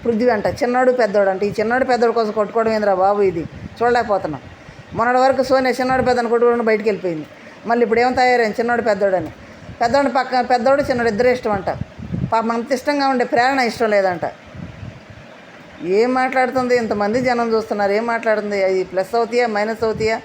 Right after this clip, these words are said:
బయటికి వెళ్తే ఎలా ఉంటుంది అనేది కాస్త కూడా ఆలోచించట్లేదు. ఆడియన్స్ ఏమనుకుంటారనేది.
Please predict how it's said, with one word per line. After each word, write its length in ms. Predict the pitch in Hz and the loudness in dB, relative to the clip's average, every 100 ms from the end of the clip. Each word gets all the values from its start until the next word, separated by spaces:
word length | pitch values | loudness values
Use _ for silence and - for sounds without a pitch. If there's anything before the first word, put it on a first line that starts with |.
| - - - - | -12 -18 -16 -2
బయటికి 320 | 202 226 233 | 0 2 2
వెళ్తే 160 | 247 226 | 2 2
ఎలా 160 | 226 | 2
ఉంటుంది 240 | 226 233 214 | 2 2 0
అనేది 180 | 214 208 | 0 -2
కాస్త 480 | 208 202 240 - | 0 -2 -2 0
కూడా 160 | 262 269 | 2 4
ఆలోచించట్లేదు. 640 | 233 220 170 208 190 170 135 - - - 170 | 2 2 0 -2 0 -2 -4 -14 -16 -8 0
ఆడియన్స్ 340 | 220 240 233 | 2 0 0
ఏమనుకుంటారనేది. 880 | 226 220 214 208 202 190 180 165 | 0 -2 -2 -2 0 0 -2 -6